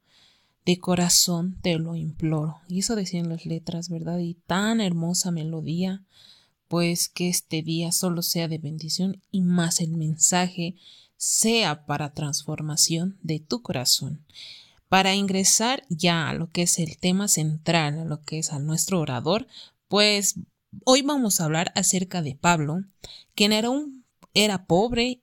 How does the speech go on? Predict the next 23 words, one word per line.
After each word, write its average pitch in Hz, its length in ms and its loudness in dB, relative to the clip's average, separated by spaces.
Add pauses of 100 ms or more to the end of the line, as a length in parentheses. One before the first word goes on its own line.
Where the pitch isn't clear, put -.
(140)
y 185 180 2
también 180 600 0
un 233 220 0
desvalido 180 720 0
que - 80 -8
estaba 233 380 -4
preso, - 480 2 (500)
pero 190 480 2 (400)
él 220 280 4
aún 214 340 0
así 190 500 0
fue 226 340 -4
capaz 214 520 0
de 170 160 0
llamar 165 520 2
la 254 120 0
atención 214 680 0
de 170 160 0
las 156 240 2
clases 180 540 2 (320)
opulentas 220 880 2 (240)
y 180 80 2
aristocra-, 185 880 0